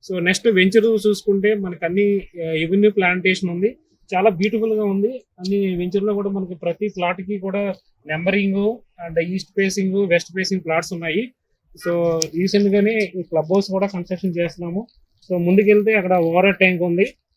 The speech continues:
So, కన్‌స్ట్రక్షన్, బ్యూటిఫుల్ పార్క్స్ ఉన్నాయి. So, చాలా మే-, హైవే ఫేసింగ్, ముంబై హైవే ఫేసింగ్ వెంచర్ ఇది.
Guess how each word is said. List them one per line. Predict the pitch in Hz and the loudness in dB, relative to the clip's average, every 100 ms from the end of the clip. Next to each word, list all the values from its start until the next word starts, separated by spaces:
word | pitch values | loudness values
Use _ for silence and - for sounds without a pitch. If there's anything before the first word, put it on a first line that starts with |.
| _ _ 175 | _ _ -4
So, | 170 165 | -2 -2
కన్‌స్ట్రక్షన్, | 180 170 185 - | -4 -6 -6 -6
బ్యూటిఫుల్ | 185 165 180 185 196 190 | -4 0 0 0 0 -2
పార్క్స్ | 165 170 190 | 0 2 2
ఉన్నాయి. | 202 185 170 175 202 _ _ _ - | 0 0 0 -2 -6 _ _ _ -8
So, | 175 165 160 - | -6 -4 -4 -2
చాలా | 160 202 | 0 2
మే-, | 170 165 170 | 4 4 4
హైవే | 160 196 240 | 6 6 4
ఫేసింగ్, | 202 190 202 | 4 4 4
ముంబై | 180 190 214 | 2 6 6
హైవే | 190 190 208 | 6 6 6
ఫేసింగ్ | 202 190 190 | 6 2 2
వెంచర్ | 175 160 160 | 0 0 -2
ఇది. | 151 220 | -2 -2